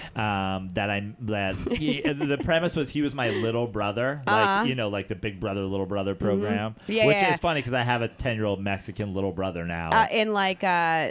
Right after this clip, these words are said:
Speaker 2: li-, uh, what's it called? Um, I can't remember right now. Big Brother, Big Sister?
Speaker 1: Yeah,
Speaker 2: Yeah, yeah.
Speaker 1: exactly. Um, and the premise was he was my little brother,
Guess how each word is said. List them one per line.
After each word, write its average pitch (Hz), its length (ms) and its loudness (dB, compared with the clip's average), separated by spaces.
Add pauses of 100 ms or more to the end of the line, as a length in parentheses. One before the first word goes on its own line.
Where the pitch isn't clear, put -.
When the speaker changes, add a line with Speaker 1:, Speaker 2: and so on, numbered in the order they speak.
Speaker 2:
li-, 190 300 -2
uh, 165 340 2
what's 170 220 -4
it 175 60 -8
called? 147 320 0
Um, 147 380 -2 (120)
I - 40 0
can't 165 180 -4
remember 156 240 -2
right 135 100 -2
now. 147 80 -2
Big 147 320 -8
Brother, 156 220 0
Big 143 240 -6
Sister? 208 340 -6
Speaker 1:
Yeah, 131 240 4
Speaker 2:
Yeah, - 40 0
yeah. 180 80 2
Speaker 1:
exactly. 104 460 0 (340)
Um, 110 480 0 (120)
and 113 320 0
the 110 40 -2
premise 131 380 -4
was 113 180 -2
he 127 160 -4
was 117 140 -2
my 107 180 -2
little 107 340 -2
brother, 95 540 -2